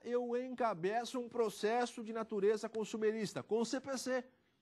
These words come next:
Então, se porventura você se deparar com uma situação de larga envergadura que demande o aja-, o ajuizamento de uma ação pelo procedimento comum ordinário, é o C P C que vai regrar. Então, por regra, o ônus da prova cabe a você.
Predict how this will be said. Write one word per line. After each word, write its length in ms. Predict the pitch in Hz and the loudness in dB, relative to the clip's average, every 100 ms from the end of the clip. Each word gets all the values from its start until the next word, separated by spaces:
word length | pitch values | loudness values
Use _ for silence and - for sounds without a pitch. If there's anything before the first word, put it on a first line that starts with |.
| _ _ _ - | _ _ _ -10
Então, 240 | 196 262 | 0 0
se 120 | 247 | 0
porventura 800 | 240 277 269 254 208 220 185 135 117 - - - | -4 -6 -4 -4 -2 -2 -2 -2 -8 -20 -12 -4
você 200 | 175 226 | -2 -2
se 100 | 226 | 2
deparar 360 | 233 233 214 | 2 4 0
com 60 | 202 | -2
uma 140 | 196 | -6
situação 500 | 196 196 185 170 180 | -8 -4 -2 -2 -2
de 140 | 165 160 | -2 0
larga 240 | 196 220 | 0 0
envergadura 680 | 202 196 190 170 151 160 117 - - - | -2 -2 -2 -2 0 -2 -2 -10 -20 -6
que 100 | 208 | 0
demande 540 | 214 180 202 254 202 | 0 0 0 0 0
o 40 | 202 | 0
aja-, 260 | 180 175 - | 0 -2 -2
o 120 | 190 | 0
ajuizamento 640 | 180 175 165 165 214 233 | 2 0 -2 -4 -4 -6
de 60 | 208 | -6
uma 180 | 196 175 | -4 -4
ação 320 | 139 170 143 117 | -4 -6 -6 -2
pelo 180 | 196 202 | -2 0
procedimento 560 | 185 180 165 185 226 | -4 -4 -4 -2 -4
comum 360 | 226 208 185 180 | -2 -4 -2 -4
ordinário, 680 | 175 165 147 214 277 208 127 - | -2 -2 0 2 2 -2 -12 -10
é 100 | - | -2
o 80 | 226 | 0
C 140 | - 240 | 0 -2
P 120 | 226 | -2
C 160 | 262 | -4
que 120 | 262 294 | -8 -4
vai 140 | 285 | -2
regrar. 420 | 269 254 262 220 - _ _ - | -2 0 -2 -4 -10 _ _ -10
Então, 200 | 214 - | 0 0
por 160 | - 254 | 0 0
regra, 380 | 196 254 294 | 2 0 -2
o 100 | 285 | -2
ônus 160 | 254 262 | -2 0
da 100 | 240 | -2
prova 260 | 240 254 269 | -2 -4 -4
cabe 220 | 277 320 | -4 -4
a 40 | |
você. 440 | 339 330 233 254 | -4 -4 -2 -2